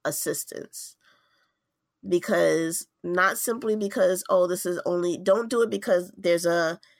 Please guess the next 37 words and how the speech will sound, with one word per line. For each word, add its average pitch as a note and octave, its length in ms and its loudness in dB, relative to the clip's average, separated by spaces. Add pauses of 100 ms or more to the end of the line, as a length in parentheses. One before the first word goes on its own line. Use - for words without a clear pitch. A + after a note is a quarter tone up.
(260)
better F#3+ 320 4
way F3 240 4
or E3 120 4
a D#3+ 40 0
more E3 280 0
efficient F#3+ 560 -2
way, D#3 420 -6 (380)
but G3 280 0
because, F3+ 680 0 (520)
but F3 280 2
will F#3+ 180 6
this F#3+ 220 0
help F#3+ 260 0
in E3 140 -6
the E3 80 -2
long E3 320 -4
run? D3+ 340 -6
Those G#3 680 2 (260)
long, F#3+ 720 4 (520)
those F#3+ 720 0 (400)
magical, F#3 880 4 (520)
"We G3+ 200 -2
help G#3+ 300 0
you G3 180 0
out," G3 360 0
it F3+ 120 -2
doesn't F#3+ 360 0
really F3 300 0
help E3+ 320 -2
in D#3+ 80 -4
the D#3+ 60 -2
long D3+ 260 0
run D#3 180 -2
because E3+ 380 0
it D#3 100 -6
doesn't E3+ 340 -2
help E3+ 320 0